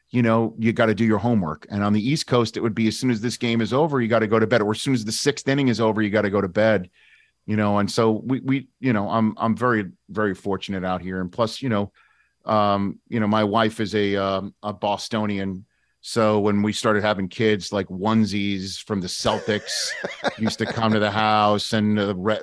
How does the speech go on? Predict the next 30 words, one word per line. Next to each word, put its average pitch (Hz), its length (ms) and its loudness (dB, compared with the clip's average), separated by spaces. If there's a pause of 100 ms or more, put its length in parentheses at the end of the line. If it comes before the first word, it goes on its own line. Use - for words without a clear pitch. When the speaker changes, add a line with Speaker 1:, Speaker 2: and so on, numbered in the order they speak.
Speaker 1:
Patriots. 110 640 0
And 104 100 0
I'm 104 140 2
like, 104 240 -2
"Look, 110 240 0
if 101 120 -2
I 147 120 2
make 127 240 2
my 107 120 4
child 104 440 2
root 104 160 -2
for 95 100 -10
the 90 80 -4
Jets 104 480 -2 (300)
when 98 160 -6
Tom 113 280 2
Brady 104 300 0
is 95 100 -6
winning 101 220 -4
championships, 104 720 -4
the - 100 -14
Patriots, 104 460 -4
child 117 340 0
services 95 540 -2
will 98 160 -2
remove 101 720 2 (400)
them 101 320 0
from 98 220 0
our 90 160 0
care." 98 580 -2